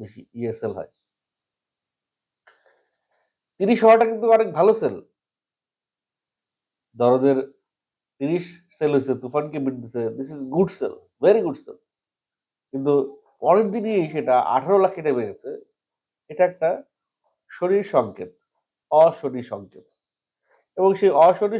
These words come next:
সংকেতটা তার পরের দিন গিয়ে আরো ক্লিয়ার হয়ে গেল। তৃতীয় দিনে গিয়ে দরদের সিনে-, সিঙ্গেল মাল্টিপ্লেক্সের কালেকশন গিয়ে দাঁড়ালো নয় লক্ষ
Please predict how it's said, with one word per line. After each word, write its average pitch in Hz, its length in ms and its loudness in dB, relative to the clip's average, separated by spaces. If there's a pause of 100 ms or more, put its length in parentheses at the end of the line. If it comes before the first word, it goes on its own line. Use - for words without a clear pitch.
সংকেতটা 190 520 -4 (420)
তার 190 240 -2
পরের 190 280 4
দিন 190 100 -6 (100)
গিয়ে 151 160 -2 (1040)
আরো 185 160 4 (1000)
ক্লিয়ার 208 380 6
হয়ে 113 200 0
গেল। 101 120 -12 (1300)
তৃতীয় 226 360 2
দিনে 202 260 0 (100)
গিয়ে 151 200 -2 (540)
দরদের 135 360 4 (320)
সিনে-, 135 380 -10 (120)
সিঙ্গেল 131 380 -10
মাল্টিপ্লেক্সের 135 560 -2
কালেকশন 127 340 -4
গিয়ে 127 160 -6
দাঁড়ালো 139 220 -2 (200)
নয় 127 360 4
লক্ষ - 220 -10